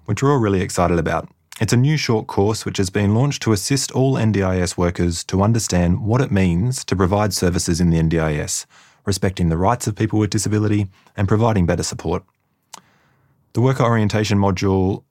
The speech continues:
is called Quality, Safety and You, and it's a free interactive online short course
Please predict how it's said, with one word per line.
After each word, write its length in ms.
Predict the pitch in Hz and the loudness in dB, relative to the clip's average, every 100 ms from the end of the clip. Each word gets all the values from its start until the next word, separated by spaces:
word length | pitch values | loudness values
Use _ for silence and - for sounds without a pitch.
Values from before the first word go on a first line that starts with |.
| - | -8
is 140 | 95 | -8
called 300 | - 95 87 | -2 0 -2
Quality, 400 | - 101 98 95 | -2 0 2 2
Safety 440 | - 90 85 90 85 | 0 -2 -2 -2 0
and 160 | 80 | 2
You, 300 | 80 78 90 - | 0 -2 -6 -4
and 80 | 90 | -2
it's 140 | 87 | 0
a 60 | 95 | -2
free 420 | - 127 135 139 | -4 -2 0 0
interactive 760 | 107 107 98 90 92 92 90 92 | 0 -2 0 0 0 -2 -2 -2
online 500 | 107 123 104 98 92 | -2 0 2 0 0
short 260 | - 95 | 0 -4
course 420 | - 87 85 - | 0 0 0 -4